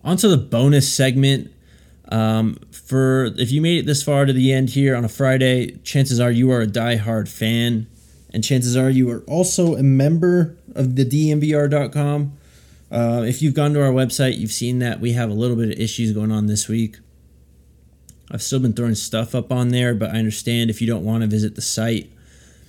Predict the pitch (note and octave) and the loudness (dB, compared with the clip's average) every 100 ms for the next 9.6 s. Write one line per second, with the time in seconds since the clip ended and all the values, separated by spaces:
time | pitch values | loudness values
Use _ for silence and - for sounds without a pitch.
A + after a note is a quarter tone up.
0 | - - A#2+ A#2+ A2+ B2+ D3+ D3+ C3+ B2+ | -20 -8 -6 0 2 2 2 0 0 0
1 | B2 - C3+ - B2+ B2 B2+ C3 B2+ - | -2 0 -2 0 -2 -2 2 2 2 0
2 | - B2 A#2+ A2+ G#2+ G#2 G#2+ - F#2+ G2+ | -6 -4 -2 -2 -2 -2 -4 -4 -6 -6
3 | - G#2+ G#2 G2 F#2+ G#2+ A2 - - - | -4 -4 -2 -2 -2 -2 -2 -6 -18 -20
4 | - - - - - _ _ - F3 E3 | -20 -20 -20 -20 -20 _ _ -6 0 2
5 | D3+ D#3+ D3 D3 C#3+ C3+ - C#3 C#3 C3 | 2 2 0 0 0 0 2 4 4 2
6 | C3 C#3 C3+ - C#3+ B2+ A2 C3 B2+ C3+ | 0 0 0 0 2 2 2 2 2 -2
7 | A#2+ - - - B2+ A#2+ A2+ - A2+ A#2+ | -4 -8 -6 -2 0 0 -2 -4 -4 -4
8 | A#2 A#2+ A#2 G#2+ - - A2+ A#2 A2+ A2 | -2 -2 -2 -4 -8 -8 -4 -2 -2 -2
9 | - A2+ - A#2+ A2 - | -4 -4 -2 -2 -4 -8